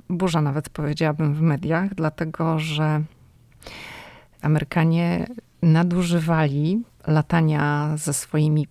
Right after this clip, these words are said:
psami na pokładzie samolotu i te psy miały status takiego emocjonalnego wsparcia. I jedna z dziennikarek zrobiła taki,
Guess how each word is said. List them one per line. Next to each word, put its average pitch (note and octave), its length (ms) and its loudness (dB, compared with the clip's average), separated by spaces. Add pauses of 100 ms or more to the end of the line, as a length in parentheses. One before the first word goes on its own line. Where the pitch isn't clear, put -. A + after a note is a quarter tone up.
psami D#3 680 0 (200)
na C#3+ 520 0
pokładzie D3 800 -4
samolotu D#3 920 0 (180)
i F3 240 0 (200)
te E3+ 100 0
psy - 480 -2
miały D#3+ 400 2
status - 920 -6
takiego D#3 580 -4 (140)
emocjonalnego D#3 1000 2
wsparcia. - 680 -6 (1300)
I E3 480 4
jedna E3+ 260 2
z - 60 -4
dziennikarek D#3+ 600 0
zrobiła D#3 420 0
taki, - 420 -4